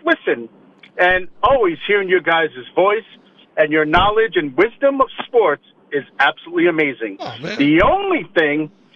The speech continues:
Speaker 1: the only thing I am not happy about is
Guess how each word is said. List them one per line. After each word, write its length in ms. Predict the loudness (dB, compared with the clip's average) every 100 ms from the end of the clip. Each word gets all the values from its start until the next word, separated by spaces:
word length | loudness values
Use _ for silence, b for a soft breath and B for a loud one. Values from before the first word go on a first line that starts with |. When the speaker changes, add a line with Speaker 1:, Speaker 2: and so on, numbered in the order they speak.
| b _
Speaker 1:
the 120 | 0
only 480 | 0 2 0 0 -2
thing 280 | -2 -2 0
I 120 | 0 0
am 180 | -2
not 240 | 0 0 0
happy 340 | -2 -4 -2
about 400 | 0 2 0 0
is 300 | 0 0 -4